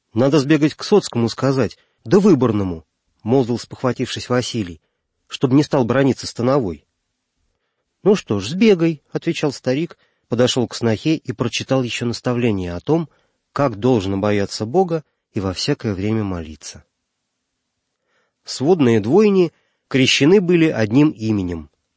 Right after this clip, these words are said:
Кириаком, по времени рождения, в конце сентября. Священник прибрал им имя это. А для различия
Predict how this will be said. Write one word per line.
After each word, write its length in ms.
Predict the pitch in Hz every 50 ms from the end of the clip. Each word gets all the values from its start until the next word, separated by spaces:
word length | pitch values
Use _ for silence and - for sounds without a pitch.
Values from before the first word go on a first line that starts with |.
| _ _
Кириаком, 720 | - 143 147 139 139 123 104 90 85 - - 82 73 - _ _ _ _ _ _ _ _ _
по 100 | 143 139
времени 300 | 131 151 139 123 117 120
рождения, 600 | 117 127 139 135 123 117 101 87 82 80 76 71 -
в 40 | _
конце 260 | - 113 98 - 117
сентября. 540 | - - 117 107 - 127 117 101 92 80 - _ _ _ _ _ _ _ _
Священник 560 | - - - 131 165 - - 165 127 104 90
прибрал 400 | - - 113 113 110 117 110 101
им 120 | 98 98 98
имя 220 | 98 92 90 85
это. 240 | 82 - - 78 - _ _ _ _ _ _ _ _ _ _ _ _ _ _ _ _ _ _ _
А 120 | - 135 120
для 160 | 123 127 127
различия 580 | 135 143 143 208 240 214 - - 117 98 92